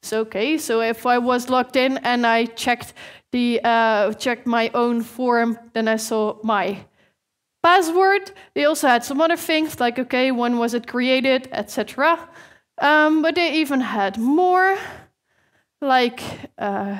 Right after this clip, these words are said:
email addresses that were saved. And if we enumerated this, because, okay, I'm, I'm a user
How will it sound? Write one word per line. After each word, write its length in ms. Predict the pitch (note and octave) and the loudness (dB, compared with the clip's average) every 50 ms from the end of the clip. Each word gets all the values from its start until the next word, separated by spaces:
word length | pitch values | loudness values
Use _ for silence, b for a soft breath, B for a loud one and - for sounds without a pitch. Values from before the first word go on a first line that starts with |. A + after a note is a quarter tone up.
| G#3 - - _ _ _ _ - | -10 -16 -20 _ _ _ _ -4
email 320 | D4+ D4+ D4 D4 C#4+ C#4 | -2 -2 0 0 0 0
addresses 640 | C#4 C4+ C#4 C#4 C#4+ C#4 C#4 C#4 - - C4+ C#4 B3+ | 0 -2 0 0 0 0 0 -2 -4 -4 -4 -4 -2
that 220 | C#4 C#4 C4 C4+ | -2 -4 -4 -2
were 180 | B3 A#3+ B3 A#3+ | -4 -4 -4 -4
saved. 500 | A#3 - - B3+ A#3+ B3+ B3 A#3 - - B B B B B B | -4 -4 -2 0 0 0 0 -2 -4 -10 B B B B B B
And 140 | - D4+ D#4+ | -4 -2 0
if 220 | D4+ F#4 F#4 - F#4+ | 0 0 0 0 0
we 160 | F#4+ F#4 F4+ | 0 2 2
enumerated 680 | E4+ F4 G#4 A4 G#4 G4 D4+ A3+ G#3+ G3 G3+ G#3 F#3+ | 2 2 2 2 2 2 2 2 0 0 -2 -4 -4
this, 340 | G3+ G3+ G3+ A#3 C4+ - - | -2 -2 -2 -2 -4 -6 -8
because, 440 | - - C#4 - D4+ D4 D4+ D4 - B B B B B B _ - | -8 -8 -6 -2 0 0 0 -2 -6 B B B B B B _ -6
okay, 360 | - C4+ - B3+ C#4 E4+ - - | -6 -2 0 2 2 2 0 0
I'm, 320 | - D4 E4 F4 E4+ - - | 0 2 2 2 0 0 0
I'm 240 | C4 C#4+ D#4+ D#4 C#4+ | 0 0 2 2 0
a 40 | C4+ A#3 B3+ C4+ | 0 0 0 0
user 400 | D4+ D4 F4+ F4 F#4 G4+ G4 | 0 0 0 0 0 0 -2